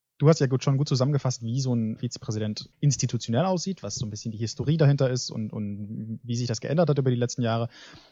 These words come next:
Und, äh, was noch ganz interessant ist, so ein bisschen als, als erster Kontext, ist auch, wie die, der Auswahlprozess funktioniert. Also wie kommt man eigentlich zu seiner Wahl des Vizepräsidenten? Und dabei ist es eigentlich historisch so,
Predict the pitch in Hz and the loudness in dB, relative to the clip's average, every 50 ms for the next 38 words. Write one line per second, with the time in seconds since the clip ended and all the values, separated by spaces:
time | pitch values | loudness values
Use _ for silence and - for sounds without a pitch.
0 | _ - - - 131 123 113 123 120 117 113 - 120 120 117 151 147 139 156 151 | _ -16 -4 0 0 4 6 6 6 6 6 4 2 2 2 2 2 4 4 2
1 | 147 165 143 135 123 - 135 143 170 - 151 143 - - - 135 123 131 131 - | 2 2 2 2 2 2 2 2 2 2 0 0 0 0 0 0 2 2 2 0
2 | - 131 117 110 113 - - - 117 110 - - 139 151 - - 135 - - 135 | 0 0 0 0 -2 -4 -4 -6 -6 -4 -2 0 0 0 2 2 0 2 2 2
3 | 135 131 117 - 131 - 127 120 107 104 107 110 110 123 127 120 120 113 110 - | 2 2 0 -2 -2 -4 -2 -2 -4 -4 -6 -4 -2 -2 -2 -2 -2 -4 -2 0
4 | 117 110 - 107 117 135 - - 110 101 104 - - - 120 - - 113 - - | 0 2 2 2 2 2 2 0 -2 -2 -2 -2 -2 -4 -4 -2 -2 -4 -4 -4
5 | - 127 120 - - - 120 117 127 151 185 180 - 123 110 110 104 120 117 - | -4 -6 -4 -4 -4 -2 0 2 4 4 4 4 2 0 0 0 -4 -6 -6 -6
6 | - 127 123 127 120 120 120 120 120 117 117 - - 107 110 104 110 110 113 110 | -6 -6 -6 -4 -4 -4 -2 -2 -4 -4 -6 -8 -8 -6 -6 -6 -6 -6 -8 -8
7 | - - - - - 120 113 104 104 113 120 117 107 - - 143 - - - - | -10 -14 -16 -18 -16 -12 -12 -10 -8 -8 -8 -10 -10 -8 -8 -8 -8 -8 -8 -4
8 | - 123 123 123 123 131 127 - 135 135 - _ _ - - - - 123 117 113 | -2 -2 0 0 0 0 0 -4 -6 -6 -6 _ _ -20 -20 -14 -8 -6 -2 2
9 | 131 139 160 156 143 143 139 - - _ _ - - 139 - 143 120 - - 113 | 4 6 6 8 8 6 6 2 -2 _ _ -4 -2 -2 0 -2 -2 0 2 4
10 | 127 143 147 139 - 127 120 - - 113 - - - 127 131 135 131 123 - - | 6 6 6 4 2 0 -2 -4 -6 -8 -6 -2 2 2 4 4 4 2 0 -2
11 | - 107 107 120 123 135 139 147 160 160 | -6 -2 0 2 4 6 6 6 6 4